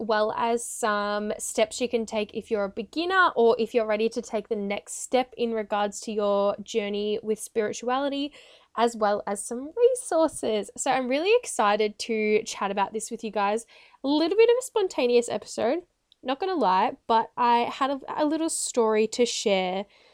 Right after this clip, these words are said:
uh, which I will in a moment, and that kind of sparked the idea of just doing this little introductory episode to spirituality.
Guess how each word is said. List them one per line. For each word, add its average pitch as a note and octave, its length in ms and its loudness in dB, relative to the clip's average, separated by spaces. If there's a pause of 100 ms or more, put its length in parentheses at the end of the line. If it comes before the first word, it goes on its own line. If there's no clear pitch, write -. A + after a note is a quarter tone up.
(320)
uh, F#3+ 500 6
which A3 280 0
I G#3+ 100 4
will G3 320 0
in G#3+ 180 0
a G#3+ 40 0
moment, F#3 500 -2
and G3+ 160 -4
that F3+ 140 -2
kind G3 260 -4
of F#3+ 340 -4
sparked - 840 -4
the G3 300 -4
idea F#3+ 560 -4
of G3 160 -10
just - 480 -10 (160)
doing G3 260 -2
this G3 220 -6
little F#3+ 320 -4
introductory G3+ 1300 -6 (320)
episode A3+ 460 -4
to - 60 -14
spirituality. C4 720 -2